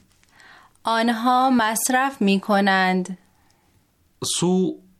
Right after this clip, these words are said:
Speaker 2: suna yin amfani.
Speaker 1: قدیم.
Speaker 2: Daɗaɗɗe.
Speaker 1: آنها آشنا بوده اند.
Speaker 2: Su sun san juna.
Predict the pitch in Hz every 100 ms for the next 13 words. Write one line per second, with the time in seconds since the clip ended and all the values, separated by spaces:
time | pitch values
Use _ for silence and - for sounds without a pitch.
0 | - - 180 165 127 139 - 95 - 95
1 | 123 123 _ _ _ _ - - _ -
2 | 220 214 254 269 220 170 170 175 _ _
3 | _ _ _ _ - 107 113 131 151 -
4 | 151 - _ _ _ _ _ _ _ _
5 | _ - _ _ - 226 226 220 233 240
6 | 247 247 - - 214 220 - 220 240 269
7 | 233 202 190 190 196 202 - 190 185 185
8 | 185 185 _ _ _ _ _ - - 170
9 | 180 180 - - - 165 160 156 151 156
10 | 151